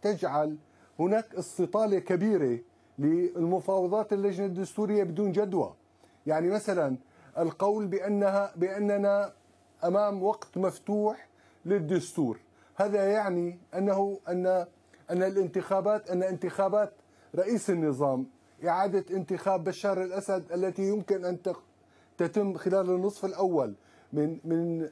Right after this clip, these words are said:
ألفين وواحد وعشرين، يمكن أن تأتي قبل أن ينجز الدستور، وبالتالي تأتي استنادا لدستور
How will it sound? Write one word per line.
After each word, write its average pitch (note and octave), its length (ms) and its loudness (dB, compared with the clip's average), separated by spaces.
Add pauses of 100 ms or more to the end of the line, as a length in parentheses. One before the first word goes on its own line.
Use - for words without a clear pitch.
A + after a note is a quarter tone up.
ألفين F#3+ 300 0
وواحد F3 640 -2
وعشرين، E3+ 600 -2 (680)
يمكن G#3+ 420 0
أن F#3 300 -6
تأتي A3+ 540 -2 (180)
قبل G#3+ 260 0
أن F#3 340 0
ينجز G3+ 460 2
الدستور، F#3 520 -2
وبالتالي G#3 680 0
تأتي G#3 800 -2
استنادا G3 580 0
لدستور G3 720 -2